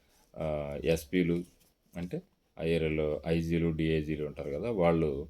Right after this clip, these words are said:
ఖచ్చితంగా దీని మీద సంజాయిషి ఇవ్వాల్సిందే అని చెప్పేసి సీరియస్ నోటు వాళ్ళకి ఇచ్చింది. మరి దీనికి డిపార్ట్‌మెంట్ నుంచి ఏం సమాధానం వెళ్తుంది అన్నది ఇక్కడ ప్రశ్నార్థకం. జనరల్గా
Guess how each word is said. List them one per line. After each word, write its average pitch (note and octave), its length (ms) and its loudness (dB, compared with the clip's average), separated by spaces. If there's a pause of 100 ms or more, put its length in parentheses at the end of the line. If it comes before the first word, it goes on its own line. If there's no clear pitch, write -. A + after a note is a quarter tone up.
(260)
ఖచ్చితంగా F#2 500 -2
దీని E2 260 -2
మీద D#2+ 440 -2
సంజాయిషి D#2+ 800 -4
ఇవ్వాల్సిందే D2 760 -6
అని C#2+ 140 -10
చెప్పేసి C#2+ 720 -8 (360)
సీరియస్ E2+ 520 0
నోటు D#2+ 400 -4
వాళ్ళకి C#2+ 280 -4
ఇచ్చింది. - 280 -12
మరి C#2 380 -8 (460)
దీనికి E2 560 -4 (400)
డిపార్ట్‌మెంట్ F#2 640 0
నుంచి F2 560 -2
ఏం F#2+ 100 0
సమాధానం F2 840 -2 (100)
వెళ్తుంది D#2+ 840 -6
అన్నది D#2+ 280 -6
ఇక్కడ E2+ 420 -4 (440)
ప్రశ్నార్థకం. D2 600 -10 (240)
జనరల్గా F#2 440 -6